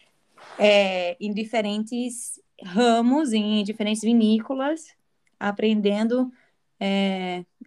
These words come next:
observando, na verdade, né, fazendo um swot analysis <laughs> do que realmente funciona e o que não funciona, né? E isso aí me deu várias ideias e, e, um, da, e, e isso, na verdade, até ajudou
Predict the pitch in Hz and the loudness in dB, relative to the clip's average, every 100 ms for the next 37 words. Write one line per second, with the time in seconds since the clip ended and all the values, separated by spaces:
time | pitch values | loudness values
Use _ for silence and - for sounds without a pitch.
0 | - 220 254 285 269 208 202 208 220 185 | -2 0 2 2 2 4 4 4 2 -2
1 | 180 175 170 175 185 202 190 208 220 - | -2 -4 -6 -6 -8 -6 -4 -2 -4 -4
2 | 196 208 220 233 202 185 208 214 208 185 | 0 0 2 2 4 2 2 0 -4 -8
3 | 180 - 254 240 262 247 - 349 - - | -12 -4 -4 0 0 0 -10 -20 -18 -4
4 | 190 196 - 214 202 196 202 202 202 214 | -2 -2 -4 -2 0 0 -2 -2 -4 -4
5 | 202 196 190 185 220 226 220 208 202 220 | -2 -2 -4 -6 -4 -4 0 4 4 4
6 | 220 220 208 208 220 214 226 185 180 175 | -2 -4 -6 -4 -4 -2 -4 -4 -4 -8
7 | 165 165 _ _ - _ _ 190 196 202 | -12 -16 _ _ -20 _ _ 0 0 2
8 | 214 196 208 226 196 208 233 214 208 214 | 4 4 4 2 2 0 0 0 2 4
9 | 247 233 196 185 208 262 254 240 - _ | 2 0 -2 0 0 0 -4 -6 -18 _
10 | _ _ 190 202 208 208 208 202 196 - | _ _ -4 -2 -2 -4 -4 -6 -8 -12
11 | _ - 208 208 220 - 202 202 190 - | _ -6 -4 -2 -2 -4 -6 -4 -4 -2
12 | 214 208 - 214 214 233 220 202 202 196 | -2 -2 -4 -2 0 0 -2 0 0 2
13 | 202 196 202 214 226 208 226 | 0 0 -2 -2 0 0 0